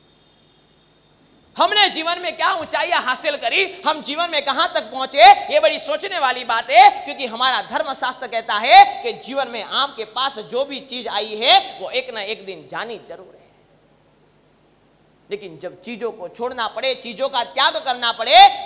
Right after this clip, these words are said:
तब शास्त्रकार भगवान कहते हैं, गुरु प्रेम कहते थे कि समझ लेना, आप हंसते हंसते छोड़ सकते हो तो आप कौन हो, आप कौन हो, राजा। और यदि रोते रोते छोड़ना पड़ता है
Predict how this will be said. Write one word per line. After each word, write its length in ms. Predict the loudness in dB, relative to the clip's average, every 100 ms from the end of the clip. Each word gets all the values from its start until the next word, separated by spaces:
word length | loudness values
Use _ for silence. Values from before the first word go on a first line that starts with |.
| -2
तब 160 | -2 -2
शास्त्रकार 540 | -8 -8 -8 -8 -8
भगवान 300 | -8 -10 -10
कहते 280 | -10 -8 -6
हैं, 440 | 2 4 4 0
गुरु 160 | -6 -6
प्रेम 340 | 2 4 4 2
कहते 280 | -4 -4 -2
थे 480 | 8 10 8 4
कि 100 | -10 -10
समझ 240 | -10 -8
लेना, 340 | -8 -4 -2 -2 -4 -6
आप 160 | -4
हंसते 340 | -4 -6 -6 -6
हंसते 340 | -8 -8 -10
छोड़ 240 | -6 -8 -6
सकते 320 | -10 -12 -12
हो 260 | 0 4 4 4 -8
तो 60 | -12
आप 320 | -6 -8 -6
कौन 180 | -6 -8
हो, 320 | -8 -14 -16 -20 _ _ _ _ _ _ _ _ _ _ _ _ _ -10
आप 180 | -10 -8
कौन 180 | -14
हो, 140 | -12 -16 -18 _ _ _ _ _ _ _
राजा। 360 | -20 -20 -14 -12 -14 _ -12
और 120 | -10
यदि 220 | -10 -14 -16
रोते 340 | -16 -12 -8
रोते 300 | -8 -10 -16 -18
छोड़ना 400 | -16 -12 -10 -10
पड़ता 340 | -12 -10 -8
है 200 | -8 -8